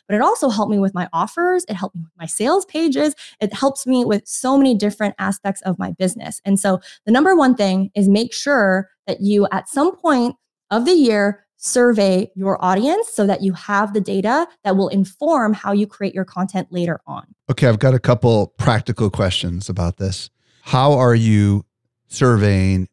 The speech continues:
Speaker 2: your Instagram following in particular?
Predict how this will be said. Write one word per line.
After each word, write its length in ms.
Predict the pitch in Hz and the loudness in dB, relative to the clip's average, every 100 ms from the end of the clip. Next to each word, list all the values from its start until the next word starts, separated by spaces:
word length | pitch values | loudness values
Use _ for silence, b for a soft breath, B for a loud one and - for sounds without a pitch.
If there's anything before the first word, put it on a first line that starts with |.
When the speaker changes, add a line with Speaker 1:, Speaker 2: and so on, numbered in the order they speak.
| - | -2
Speaker 2:
your 240 | 104 92 | 0 0
Instagram 840 | - 120 - 104 98 92 87 92 - _ _ _ | 0 -2 -2 -6 -2 0 0 -4 -8 _ _ _
following 600 | - 120 107 98 92 90 | -4 0 2 2 0 0
in 80 | |
particular? 640 | 82 101 101 - 95 85 | -2 -4 -4 -4 -4 -4